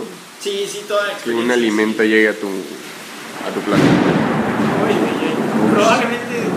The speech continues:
Speaker 1: si buscas, aunque esto ya suena más como un cliché o como algo más repetido, pero si buscas más la experiencia y disfrutas más el camino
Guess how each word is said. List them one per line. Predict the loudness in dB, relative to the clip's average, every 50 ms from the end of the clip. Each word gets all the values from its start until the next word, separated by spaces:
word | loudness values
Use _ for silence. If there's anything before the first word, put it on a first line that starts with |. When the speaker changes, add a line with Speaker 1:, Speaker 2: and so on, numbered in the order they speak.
| -4 -4 -6 -6 -8 -8 -6 -6
Speaker 1:
si | -6
buscas, | -4 -4 -4 -6 -4 -4 -4 -4 -4 -4 -4
aunque | -4 -4 -4 -6
esto | -6 -6 -6 -4
ya | -4 -4
suena | -4 -4 -4 -4 -4
más | -4 -2 -2 -2 -4 -4
como | -6 -8 -8
un | -8 -8 -10 -8
cliché | -8 -8 -6 -6 -6 -4 -4 -4
o | -4 -6 -6
como | -8 -6 -6
algo | -6 -6 -6
más | -6 -6 -6
repetido, | -6 -8 -8 -8 -8 -8 -8 -8 -8 -10 -10 -12 -12 -14 -14 -14 -14 -14 -12 -8
pero | -8 -8 -8
si | -8 -10
buscas | -10 -10 -10 -8 -8 -8 -8 -6 -6
más | -6 -6 -6
la | -6
experiencia | -8 -8 -8 -8 -6 -6 -6 -8 -8 -10 -8 -8 -6 -6 -6 -6 -8 -10 -10 -10 -10 -10 -10
y | -8 -8 -6 -6 -8
disfrutas | -8 -8 -10 -8 -8 -8 -8 -6
más | -6 -6 -6
el | -6 -6
camino | -6 -6 -6 -4 -4 -6